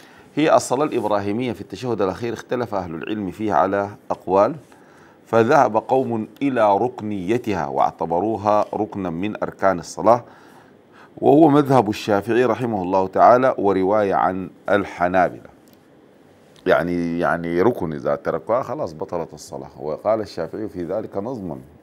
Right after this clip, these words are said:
نظما قال: "يا آل بيت رسول الله حبكم فرض من الله في القرآن أنزله، يكفيكم الفضل والإحسان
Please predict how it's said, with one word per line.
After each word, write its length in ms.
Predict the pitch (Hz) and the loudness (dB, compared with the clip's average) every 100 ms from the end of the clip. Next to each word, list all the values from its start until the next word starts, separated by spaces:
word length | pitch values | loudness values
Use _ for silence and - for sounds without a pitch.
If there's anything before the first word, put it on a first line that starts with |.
| - | -4
نظما 440 | 98 80 82 80 - | -4 -4 -8 -10 0
قال: 340 | 90 95 92 - - _ _ _ - _ | 2 2 0 -6 -20 _ _ _ -20 _
"يا 360 | 101 98 101 101 | 0 4 6 6
آل 160 | 95 | 4
بيت 360 | 85 107 104 - | 2 0 -2 -8
رسول 440 | 80 78 - 110 | -10 -10 -8 -8
الله 420 | 92 80 95 95 85 | -8 -8 -8 -8 -10
حبكم 760 | 107 90 73 80 82 87 107 107 | -12 -12 -12 -12 -10 -6 -4 -6
فرض 360 | 98 92 85 98 | -6 -6 -6 -8
من 280 | 98 92 82 | -8 -8 -8
الله 420 | 78 90 92 85 | -6 -4 -4 -8
في 80 | 107 | -12
القرآن 640 | 98 - 80 - 98 87 | -12 -10 -8 -2 -2 -4
أنزله، 800 | - 92 85 87 82 82 113 117 - - - - - _ _ _ _ - _ - | -8 -10 -6 -4 -4 -2 -4 -4 -10 -20 -20 -20 -20 _ _ _ _ -20 _ -6
يكفيكم 960 | 101 101 101 - 123 139 117 104 98 | 0 0 0 -2 0 0 -2 -4 -4
الفضل 520 | 90 - 139 123 101 69 | -6 -4 -2 -2 -4 -6
والإحسان 960 | 69 104 - 87 - - 123 113 82 | -4 -4 -2 -6 -6 2 4 4 2